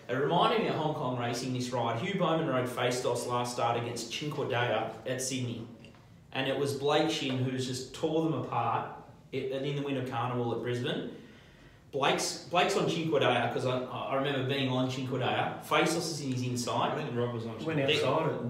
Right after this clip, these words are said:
Speaker 3: it, yeah.
Speaker 1: Yeah, so, so, so
Speaker 3: Big
Speaker 1: Shinny's,
Speaker 3: run.
Speaker 1: Shinny's on his outside, Face Dos is in the, in, inside of it. Shinny's got Bowman in a pocket.
Speaker 3: Yeah.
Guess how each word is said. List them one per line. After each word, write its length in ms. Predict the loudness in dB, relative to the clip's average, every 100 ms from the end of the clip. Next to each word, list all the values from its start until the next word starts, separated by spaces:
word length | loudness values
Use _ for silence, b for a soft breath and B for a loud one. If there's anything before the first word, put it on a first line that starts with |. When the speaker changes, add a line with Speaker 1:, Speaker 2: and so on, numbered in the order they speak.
| -2
Speaker 3:
it, 180 | 0 6
yeah. 160 | 8
Speaker 1:
Yeah, 60 | 8
so, 260 | 4 2 2
so, 280 | 2 2 -2
so 140 | -4 0
Speaker 3:
Big 100 | 2
Speaker 1:
Shinny's, 280 | 4 4 4
Speaker 3:
run. 80 | 2
Speaker 1:
Shinny's 320 | 0 2 2
on 140 | 2
his 140 | 2 2
outside, 520 | 2 2 4 4 2
Face 300 | 2 2 4
Dos 180 | 2 0
is 80 | -2
in 60 |
the, 180 | -4 -4
in, 320 | -4 -2 0
inside 360 | 2 4 4 4
of 120 | 2
it. 320 | 0 -4 B B B
Shinny's 320 | -2 2 2 2
got 520 | 0 -2 -8 -12 0
Bowman 340 | 2 4 2
in 100 | 2
a 40 | 0
pocket. 500 | 0 0 0 -4 -4
Speaker 3:
Yeah. 140 | -2